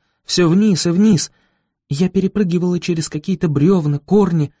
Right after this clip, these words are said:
Холщовый мешок камнем бил меня по плечам. А что мне оставалось делать? Только бежать за ней.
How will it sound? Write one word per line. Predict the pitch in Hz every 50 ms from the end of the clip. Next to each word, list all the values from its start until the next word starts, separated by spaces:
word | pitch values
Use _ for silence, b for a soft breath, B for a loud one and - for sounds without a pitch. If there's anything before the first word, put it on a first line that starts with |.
| _ _ _ _ _ _ _
Холщовый | _ - 165 170 180 160 - 220 220 170 165
мешок | 160 170 151 - 220 208 - _ _
камнем | - 214 196 196 185 175 175 175 170
бил | 160 208 196 175
меня | 175 175 175 185 170
по | - 175
плечам. | - 185 185 180 - - 147 117 104 - _ _ _ _ _ _ _ _ _ _ _ _ _ -
А | 143
что | - - - 247
мне | 226 220 202
оставалось | - - 208 220 214 202 202 196
делать? | 180 175 180 139 113 107 104 - - _ _ _ _ _ _ _ _ _ _ _
Только | 165 180 196 - 208 185
бежать | 160 147 147 170 180 156
за | 147 160 143
ней. | 131 135 151 156 151 _